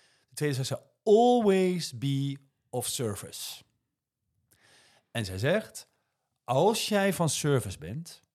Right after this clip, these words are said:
voor andere mensen dingen doet, they remember you." En ze zegt voornamelijk, in een wereld waar we allemaal bekend willen zijn en beroemd willen zijn.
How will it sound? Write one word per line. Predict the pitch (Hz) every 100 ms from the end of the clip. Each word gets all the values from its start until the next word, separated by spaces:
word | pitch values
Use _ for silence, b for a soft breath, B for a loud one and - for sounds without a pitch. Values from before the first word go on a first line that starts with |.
| _ _
voor | - - - 165 196
andere | - 165 156 135
mensen | 127 127 120 127
dingen | 110 117 117
doet, | 147 214 - _ _ _ _ _ _ _ _ 113
they | 110 123
remember | 120 104 101 85
you." | 82 71 _ _ _ _ _ _ _ _
En | 104
ze | 101
zegt | - 107
voornamelijk, | - 110 120 110 110 -
in | 117
een | 107
wereld | 95 131 143 120
waar | 113 110
we |
allemaal | 107 117 107 101 82
bekend | 107 - 131 127
willen | 107 113
zijn | 113 113 113
en | 101
beroemd | 107 98 135 127
willen | 120 113 104
zijn. | 113 104 113